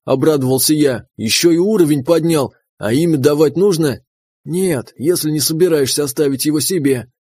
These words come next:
«А от него есть какая-то польза?» — уточнил я. «От всех есть польза, они хорошо маскируются». «Но только в лесу», — перебил я девушку. «Красиво поют еще». «Не,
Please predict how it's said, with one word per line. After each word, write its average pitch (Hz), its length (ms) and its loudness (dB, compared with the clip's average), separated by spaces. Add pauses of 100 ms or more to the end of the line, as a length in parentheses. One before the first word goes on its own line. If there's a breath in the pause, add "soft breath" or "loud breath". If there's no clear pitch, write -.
(120)
«А 107 140 -4
от 110 120 -4
него 139 240 -2
есть 170 260 0
какая-то 143 440 0
польза?» — 127 540 0
уточнил 147 500 -4
я. 135 300 -2 (220)
«От 107 200 -10
всех - 380 -4
есть 139 240 -4
польза, 127 460 -4 (100)
они 180 220 -6
хорошо 175 420 -4
маскируются». 143 760 -2 (400)
«Но 117 240 -4
только 147 360 -2
в 143 80 -2
лесу», — 143 560 -2 (100)
перебил 131 420 0
я 135 140 2
девушку. 123 600 -2 (380)
«Красиво 170 560 -2
поют 151 480 0
еще». 143 360 -4 (280)
«Не, 127 500 -2